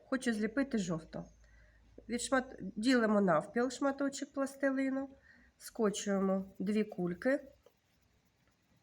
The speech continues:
Одна та дві. Друга.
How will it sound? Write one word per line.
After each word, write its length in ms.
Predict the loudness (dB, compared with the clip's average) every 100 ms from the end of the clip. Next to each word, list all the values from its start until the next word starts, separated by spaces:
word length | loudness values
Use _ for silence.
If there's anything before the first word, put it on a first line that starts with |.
| _ _ _ _ _ _ _ _ -6
Одна 720 | -6 -4 -2 -2 0 -2 -6 -16 -20 _ -20 -20 _ _ _ _ _ _ _ _ _ _ _ -4
та 180 | 0 0
дві. 560 | -2 -6 -4 -2 -2 -8 -20 _ _ _ _ _ _ _ _ _ _ _ _
Друга. 600 | -2 0 0 0 -2